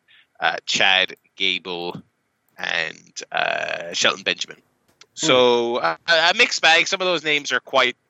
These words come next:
Speaker 1: they're quite low on the, uh, on, on the card, but I think, uh, I think a pretty damn good, uh, uh, list of names.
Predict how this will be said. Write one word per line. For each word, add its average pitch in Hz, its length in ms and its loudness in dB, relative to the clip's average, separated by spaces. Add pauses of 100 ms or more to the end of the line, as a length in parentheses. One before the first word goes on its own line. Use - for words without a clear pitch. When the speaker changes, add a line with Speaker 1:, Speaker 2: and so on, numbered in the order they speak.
(200)
Speaker 1:
they're 110 80 -6
quite 123 380 0
low 113 320 -6 (180)
on 98 180 -8
the, 101 180 0
uh, 104 40 2
on, 98 360 0
on 98 120 -6
the 98 80 -14
card, 101 320 0
but 113 160 -10
I 151 60 -4
think, - 180 -8
uh, 196 140 0
I 170 40 0
think - 180 -10
a 202 40 -12
pretty 226 240 -4
damn 185 220 2
good, 156 320 0
uh, 131 340 2
uh, 120 180 0
list 127 220 -8
of 123 80 -14
names. 87 440 -6